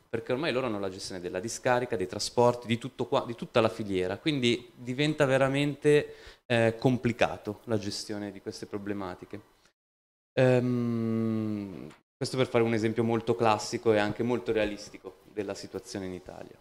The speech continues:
quello dei rifiuti. E allora cosa ci è venuto in mente? Ci è venuto in mente che in Italia esiste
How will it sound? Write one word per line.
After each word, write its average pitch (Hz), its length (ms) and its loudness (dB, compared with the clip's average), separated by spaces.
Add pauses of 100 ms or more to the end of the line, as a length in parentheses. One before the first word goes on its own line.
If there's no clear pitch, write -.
quello 104 160 0
dei 101 140 0
rifiuti. 98 460 -10 (520)
E - 100 -4
allora 190 240 4
cosa 123 200 2
ci 127 100 0
è 123 60 4
venuto 113 260 -2
in 110 140 -2
mente? 101 400 -6
Ci 156 100 -6
è - 20 -2
venuto 180 220 -6
in 208 80 -6
mente 127 340 -6
che 127 120 -4
in 117 100 -2
Italia 127 760 -2
esiste 143 840 -4